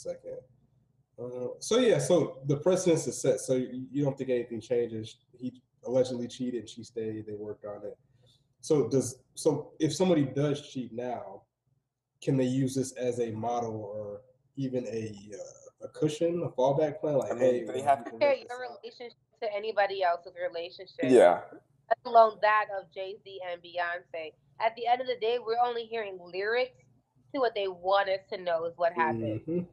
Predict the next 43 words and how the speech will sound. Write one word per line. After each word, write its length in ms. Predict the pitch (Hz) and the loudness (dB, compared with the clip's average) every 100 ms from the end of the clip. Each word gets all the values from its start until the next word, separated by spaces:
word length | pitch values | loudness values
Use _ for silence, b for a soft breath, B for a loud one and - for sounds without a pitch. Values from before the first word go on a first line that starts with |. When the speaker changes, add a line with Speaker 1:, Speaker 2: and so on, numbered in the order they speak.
| _ | _
Speaker 1:
You're 120 | 127 | 2
Speaker 3:
That 100 | 123 | 4
Speaker 1:
right. 80 | 254 | 6
Speaker 3:
doesn't 260 | 247 254 233 | 2 0 -4
mean 100 | 240 _ | -6 _
we 100 | 233 220 | -12 0
know 200 | 208 202 | 0 2
their 180 | 190 | 0
whole 340 | 214 202 190 190 - | 0 -2 -2 -8 -18
story. 440 | - 185 175 156 - - | -10 -8 -8 -12 -12 -2
Speaker 2:
The 80 | |
thing 240 | 127 160 170 | 2 4 4
is, 160 | 147 | 2
you 80 | 127 | 2
have 180 | 143 147 | 4 4
to, 60 | 135 | 2
you, 220 | 123 123 127 - - | 0 0 -4 -6 -2
you 140 | 131 | 4
have 280 | 143 151 - | 6 6 4
to 320 | 139 120 107 101 - | 6 6 4 -2 -18
really 560 | 98 110 123 131 123 104 - _ - | -16 0 6 6 4 0 -10 _ 4
go 240 | 123 113 | 6 6
through 260 | 110 110 107 | 0 -8 2
everything 480 | 107 110 110 - 104 | 4 4 2 -2 0
that 160 | 95 - | -2 0
they, 220 | 92 85 - _ _ _ _ _ _ | -2 -4 -14 _ _ _ _ _ _
they, 240 | 110 95 - - | 0 0 -4 0
that 120 | 110 | 2
they 100 | 92 | 2
talk 280 | 85 - 160 | 0 2 2
about. 180 | - 95 | 4 2
If 120 | 95 | 2
you 60 | 127 | 2
wanna 180 | 127 110 | 2 2
just 280 | 107 - 107 | -2 -2 2
go 200 | 127 117 | 6 6
off 200 | 117 110 | 4 0
the 60 | |
music, 380 | 101 113 123 120 | -6 -6 -4 -4
you 100 | 127 | -4
just 240 | 131 131 - | -4 -4 0
can't 200 | 240 - | -2 0
say, 340 | - 98 95 | 0 0 0